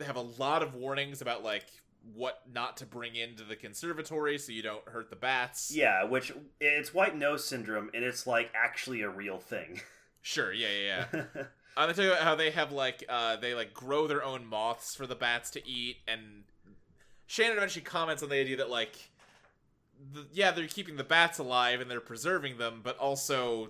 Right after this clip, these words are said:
Speaker 1: like, the bats live this in completely artificial life. Like, it's not a zoo,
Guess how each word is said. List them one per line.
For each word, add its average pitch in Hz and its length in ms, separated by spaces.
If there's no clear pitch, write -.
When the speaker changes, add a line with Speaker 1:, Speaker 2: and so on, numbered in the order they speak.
Speaker 1:
like, 113 240
the 139 100
bats 127 340
live 127 220
this 120 180
in 120 240
completely 117 840
artificial 117 600
life. 101 420
Like, 110 160
it's - 120
not 214 140
a 143 80
zoo, 120 640